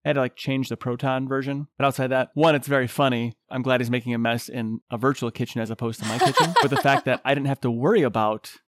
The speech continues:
Speaker 1: is it going to work on the Steam Deck or not? It appears to me that because of the Steam Deck and all the work that Valve has done, it's basically going to work. I mean, I, I haven't had a game that I've installed now, like, anything, like, if I think,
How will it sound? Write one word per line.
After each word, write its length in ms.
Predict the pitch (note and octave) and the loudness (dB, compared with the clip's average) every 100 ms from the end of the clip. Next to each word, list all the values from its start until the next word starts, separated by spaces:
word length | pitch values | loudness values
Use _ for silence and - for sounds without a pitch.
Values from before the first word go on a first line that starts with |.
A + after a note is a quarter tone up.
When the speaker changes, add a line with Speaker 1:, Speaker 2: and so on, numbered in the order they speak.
| - | -4
Speaker 1:
is 140 | C3+ | -2
it 60 | C#3 | 0
going 100 | C3+ | 0
to 60 | |
work 160 | A#2+ A#2+ | 0 -2
on 80 | A2 | -6
the 60 | |
Steam 220 | - C3 | -2 -2
Deck 160 | A2+ G#2+ | -2 -4
or 60 | A2 | -2
not? 180 | A2+ | 0
It 120 | C#3+ B2+ | 2 0
appears 520 | - - A3+ G#3+ D#3 | -4 -2 4 4 2
to 120 | - | -2
me 460 | D3+ E3+ D3 A2+ A2+ | 0 2 2 0 -4
that 280 | C3 A#2+ - | -2 -4 -2
because 440 | C#3+ - - D#3+ D3 | -4 -2 0 0 0
of 100 | C3 | -4
the 80 | |
Steam 340 | B2+ - C3+ C#3 | -6 0 0 2
Deck 240 | C#3 D3 | 0 -2
and 100 | C3 | -2
all 160 | G#2 B2 | 0 0
the 60 | |
work 180 | B2 B2+ | 0 -2
that 180 | B2+ A2+ | -2 -4
Valve 400 | C3 A#2+ A#2 B2+ | -6 -2 0 0
has 240 | A#2 A2+ A2 | -2 -6 -4
done, 380 | A#2 A#2 C#3+ D3+ - | -2 -2 -2 -8 -6
it's 140 | D3 | -8
basically 500 | - G3+ G3+ D#3+ D3 | 0 2 2 2 0
going 300 | C3+ C3+ C3 | 2 2 2
to 120 | A#2+ | 0
work. 440 | A2 A2 G#2+ A2 - | -2 -2 -4 -4 -10
I 60 | B2+ | -4
mean, 120 | B2 | -2
I, 180 | B2 B2 | 0 0
I 20 | |
haven't 180 | C3 C3 | 0 0
had 180 | C3 B2 | 0 0
a 40 | |
game 440 | A#2 B2+ B2 A#2 G#2+ | 0 0 0 -2 -2
that 120 | A#2 | -2
I've 260 | A2+ A2+ - | -2 -4 -12
installed 400 | B2+ - A2+ A2 | -12 -4 -2 0
now, 120 | A2 | -2
like, 140 | A2+ | -4
anything, 340 | - A#2+ A#2 A#2+ | -4 -4 -4 -6
like, 160 | A2 B2 | -6 -2
if 60 | |
I 100 | B2 | -2
think, 260 | A#2 B2 | 0 -4